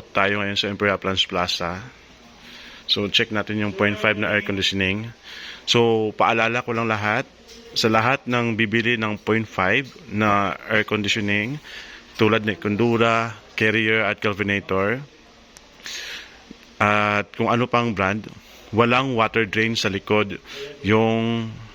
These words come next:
point five. So, ang point five, ten square meter lang yung capacity. So, mga three by three lang na kwarto. So, single room lang dapat. Tapos,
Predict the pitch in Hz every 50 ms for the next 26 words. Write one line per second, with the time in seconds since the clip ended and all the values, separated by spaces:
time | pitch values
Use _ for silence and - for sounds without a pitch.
0 | - - - - - - - 107 107 104 104 98 - - 98 101 98 92 85 80
1 | - - - - - - - - - - - - - - - - - - - 117
2 | 117 110 107 107 104 98 110 113 104 127 135 139 139 127 - 127 113 113 120 127
3 | 139 120 98 - - - - - - - - - - - - - - - - -
4 | - - - 131 135 135 131 - - - 131 120 113 120 120 - - 120 120 117
5 | 113 110 98 104 - - 92 - - 92 - 101 104 101 101 95 90 - - 101
6 | 95 95 95 90 92 98 95 95 - 104 107 98 107 107 104 - 113 117 107 104
7 | 101 101 95 - 95 92 90 87 - - 90 90 85 - - - - - - -
8 | - - - - 107 98 95 95 95 98 95 87 95 - - 113 113 110 113 117
9 | 113 107 101 110 107 110 104 101 101 92 90 85 - 90 87 80 - - - -
10 | - - - - - - - - - - - - - - - - - - - -
11 | - - - - - 120 120 - - 113 110 117 120 - - - -